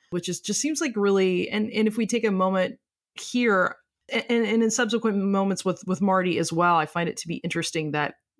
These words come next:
and maybe it's, someone can explain this with adrenaline, but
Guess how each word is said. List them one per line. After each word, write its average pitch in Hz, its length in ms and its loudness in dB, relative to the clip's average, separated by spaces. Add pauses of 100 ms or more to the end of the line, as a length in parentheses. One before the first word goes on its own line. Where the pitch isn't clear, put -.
(100)
and 190 100 2
maybe 175 280 2
it's, - 220 -4
someone 165 260 2
can 160 100 -2
explain 165 300 -2
this 156 120 -2
with 156 120 -4
adrenaline, 170 680 0
but 160 280 0